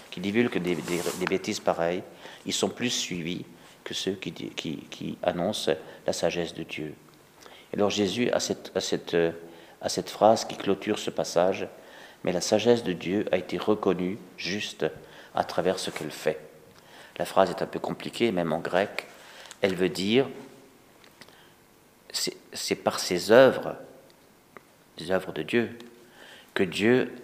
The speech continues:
a prouvé que sa sagesse était la vraie sagesse. C'est Dieu qui a justifié lui-même sa,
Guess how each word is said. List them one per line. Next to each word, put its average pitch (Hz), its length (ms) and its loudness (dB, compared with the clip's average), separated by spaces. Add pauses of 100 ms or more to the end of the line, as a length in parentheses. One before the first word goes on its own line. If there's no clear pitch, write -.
a - 80 -4
prouvé 104 500 0
que 87 120 -2
sa 110 220 -2
sagesse 90 680 -2 (500)
était 92 240 2
la 85 100 4
vraie 80 220 -4
sagesse. - 640 -8 (1500)
C'est - 140 -4
Dieu 120 240 6
qui 127 160 2
a 92 60 8
justifié - 580 0
lui-même 104 320 6
sa, 90 240 0